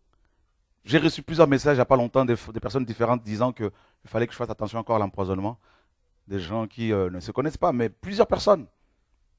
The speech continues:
Donc, constamment, empoisonné à deux reprises. Et là, le Seigneur m'a dit, la troisième fois, tu vas y passer, fais attention. Et empoisonné par des frères et sœurs. Bien sûr.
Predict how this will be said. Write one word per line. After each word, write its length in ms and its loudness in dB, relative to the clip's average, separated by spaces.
Donc, 280 0
constamment, 580 10
empoisonné 400 6
à 180 6
deux 100 6
reprises. 480 2
Et 80 4
là, 140 10
le 60 4
Seigneur 180 4
m'a 100 6
dit, 100 2
la 100 8
troisième 280 2
fois, 100 -2
tu 80 -2
vas 60 6
y 40 4
passer, 240 2
fais 80 4
attention. 400 0
Et 60 2
empoisonné 340 2
par 140 0
des 100 0
frères 240 -4
et 60 -2
sœurs. 280 -6
Bien 100 0
sûr. 220 -6